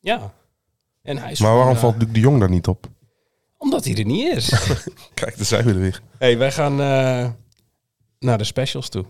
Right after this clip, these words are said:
Speaker 1: Zullen we eerst gewoon even alles, eh, alle specials bij, eh, bij langs gaan? Want
Speaker 2: Ja.
Speaker 1: we beginnen uiteraard bij Bad City.
Speaker 2: Onze sponsor.
Speaker 1: Zullen we, ja. Zullen we gewoon beginnen met onze special? Want dat is denk ik wel de beste van allemaal.
Speaker 2: Tuurlijk.
Speaker 1: Gewoon, eh, wij van W C Eend.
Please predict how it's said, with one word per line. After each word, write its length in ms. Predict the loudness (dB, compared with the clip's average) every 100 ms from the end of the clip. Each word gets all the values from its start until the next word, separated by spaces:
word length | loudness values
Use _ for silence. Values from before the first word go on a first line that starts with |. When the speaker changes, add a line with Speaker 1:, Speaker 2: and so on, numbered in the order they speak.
| -14 _
Speaker 1:
Zullen 200 | -14 -14
we 60 | -12
eerst 140 | -12
gewoon 160 | -10 -10
even 200 | -10 -8
alles, 360 | -4 -4 -4
eh, 160 | -6 -4
alle 160 | -4 -4
specials 440 | -2 -4 -4 -2
bij, 380 | 0 0 0 -2
eh, 60 | -6 -14 -20 -4
bij 100 | 0
langs 260 | 2 2 0
gaan? 260 | 2 0 4
Want 280 | 2 2 -4 -10
Speaker 2:
Ja. 60 |
Speaker 1:
we 60 | -6
beginnen 380 | -4 -2 -2 0
uiteraard 840 | -2 -2 -4 -2 -2 -4 -10 -18 _ _
bij 480 | -10 -8 -8 -10 -16 _ _ _ _ _ _ _ _
Bad 180 | -14 -12
City. 220 | -14 -18 _ _ _ -6
Speaker 2:
Onze 200 | -4 -4
sponsor. 360 | -4 -4 -4 -10
Speaker 1:
Zullen 340 | -8 -8 -8 -12
we, 80 | -12
ja. 200 | -12 -14 _ -16
Zullen 220 | -10 -8
we 60 | -8
gewoon 120 | -8
beginnen 240 | -4 0 0
met 120 | -2
onze 300 | -4 -4 -4
special? 380 | -4 -6 -6 -4
Want 140 | -4
dat 100 | -6
is 80 | -4
denk 180 | -4 -4
ik 100 | -4
wel 120 | -4
de 80 | -2
beste 260 | -4 -6
van 120 | -8
allemaal. 560 | -6 -4 -2 -2 -4 -10 _ -16
Speaker 2:
Tuurlijk. 320 | -2 -2 -2 -10 _ _ _
Speaker 1:
Gewoon, 500 | _ -6 -4 -4 -4
eh, 160 | -4 -2
wij 220 | 0 0
van 160 | 0 -2
W 160 | -2 -2
C 100 | 0
Eend. 560 | 0 2 0 -2 -6